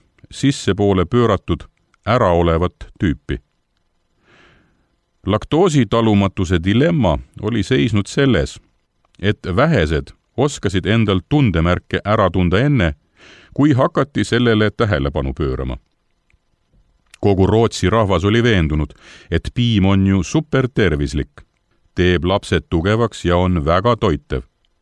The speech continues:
Ent järsku sai laktoositalumatusest moesõna ja kõik muutusid ettevaatlikuks. Selgus, et vähemalt miljon rootslast ei talu piima.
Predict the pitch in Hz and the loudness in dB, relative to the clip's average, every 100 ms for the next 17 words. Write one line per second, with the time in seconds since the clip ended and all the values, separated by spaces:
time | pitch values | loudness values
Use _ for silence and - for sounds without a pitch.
0 | _ _ _ _ _ - - - _ _ | _ _ _ _ _ -20 -20 -20 _ _
1 | - 101 104 98 156 185 170 147 139 139 | -2 0 2 2 0 0 -2 0 2 4
2 | 135 127 113 117 - 147 156 104 123 156 | 4 4 2 0 0 0 0 0 0 2
3 | 123 117 107 101 - 127 151 87 95 87 | 0 0 -2 -4 -2 0 0 0 0 0
4 | 80 80 85 82 80 - - 143 143 104 | 2 2 2 0 -2 -4 -4 -4 -4 -2
5 | 135 123 95 107 113 127 - 73 71 - | -2 -2 -6 -4 -4 -4 -4 -2 -2 -4
6 | 65 - - - _ _ _ _ _ _ | -8 -10 -12 -18 _ _ _ _ _ _
7 | _ _ - - _ _ - 120 147 135 | _ _ -20 -20 _ _ -2 2 4 2
8 | 120 110 98 117 131 110 95 82 98 156 | 2 0 2 2 4 2 0 0 0 2
9 | 135 101 90 104 135 98 - 80 - 85 | 2 2 0 0 0 -2 -4 -6 -2 -2
10 | 98 95 78 104 76 67 | 0 0 -2 -2 -2 -4